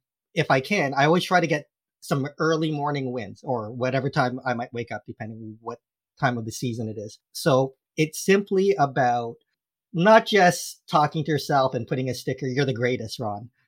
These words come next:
That could work for some people. Okay, you need to be reminded. What are your triggers?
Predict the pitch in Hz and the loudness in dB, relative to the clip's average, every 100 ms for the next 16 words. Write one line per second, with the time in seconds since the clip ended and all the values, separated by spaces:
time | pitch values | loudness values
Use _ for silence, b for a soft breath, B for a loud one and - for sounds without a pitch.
0 | _ 226 254 254 220 - - _ _ _ | _ 6 8 6 4 2 -4 _ _ _
1 | 151 - 185 185 170 117 123 - _ _ | -4 0 0 0 -2 -4 -8 -10 _ _
2 | - 151 170 170 175 185 151 156 147 139 | -4 -2 2 4 4 2 0 0 0 0
3 | 135 120 101 _ _ 143 156 196 180 180 | -2 -4 -10 _ _ 2 6 6 4 0
4 | - 180 147 107 - - | 2 2 2 -4 -8 -16